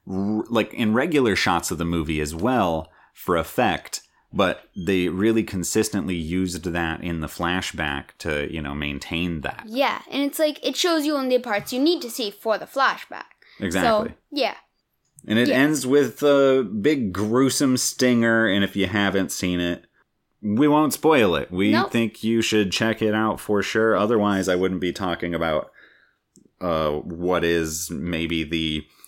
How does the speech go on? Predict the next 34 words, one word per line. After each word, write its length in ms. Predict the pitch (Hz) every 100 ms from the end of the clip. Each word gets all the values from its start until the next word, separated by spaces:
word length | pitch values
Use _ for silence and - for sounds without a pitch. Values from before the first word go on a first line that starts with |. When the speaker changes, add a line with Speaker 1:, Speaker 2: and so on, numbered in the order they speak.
| _ _ -
Speaker 1:
tenth 380 | - 110 95 -
release 320 | 90 82 80
of 220 | 85 85
Creepshow 540 | 80 92 78 - 78 76
I've 80 | 87
had 160 | 90
in 80 | 87
my 120 | 80
life 300 | 76 80 76
or 100 | 101 90
something. 380 | - - 90
<laughs> 20 | 90
I 100 | 101
don't 140 | 85
know. 200 | 71 101 - - 143
Speaker 2:
Yeah. 680 | 220 170 - 269 262 226 214 -
<laughs> 340 | _ _ - - - - - - -
But 360 | 120 107 95
Speaker 1:
Uh, 100 | 80 - _ _ _ -
but 180 | 113 107
that's, 340 | 117 127 - - _ _ - - -
I 60 |
mean, 140 | 123 113
Father's 420 | - 143 135 123
Day, 340 | 131 127 127 _ _ _ -
great 360 | 82 95 120 107
way 140 | 110
to 100 | 104
start 280 | 101 101 98
out, 200 | 95 90
like 160 | 90 82
you 60 | 87
said. 340 | - 87 82
Speaker 2:
Yeah. 180 | 277 -